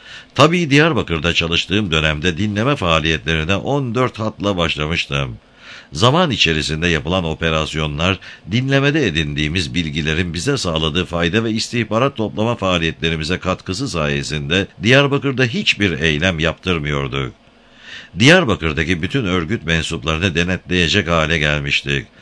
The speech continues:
Çok rahatlıkla operasyon yapabiliyorduk. Bu sayede ben ayrılmadan önce Diyarbakır'da dinleme kapasitemiz mevcut teyplerle birlikte altmışlı, yetmişli rakamlara, hatta yüzlü rakamlara çıkmıştı.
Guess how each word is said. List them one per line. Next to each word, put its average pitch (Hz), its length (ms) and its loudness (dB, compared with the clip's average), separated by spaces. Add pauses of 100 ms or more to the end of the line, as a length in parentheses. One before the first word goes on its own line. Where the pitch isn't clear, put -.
(260)
Çok 175 280 4
rahatlıkla 82 440 2
operasyon 87 500 0
yapabiliyorduk. 73 880 -2 (580)
Bu 196 140 0
sayede 78 460 2
ben 85 140 2
ayrılmadan 80 580 0
önce 78 280 0
Diyarbakır'da 101 640 0
dinleme 101 400 -2
kapasitemiz 82 680 -4
mevcut 92 520 -2
teyplerle 90 560 -2
birlikte 78 560 0 (120)
altmışlı, 117 600 0
yetmişli 101 560 0
rakamlara, 78 560 0
hatta 98 320 0
yüzlü 95 500 0
rakamlara 82 560 -2
çıkmıştı. 67 760 -4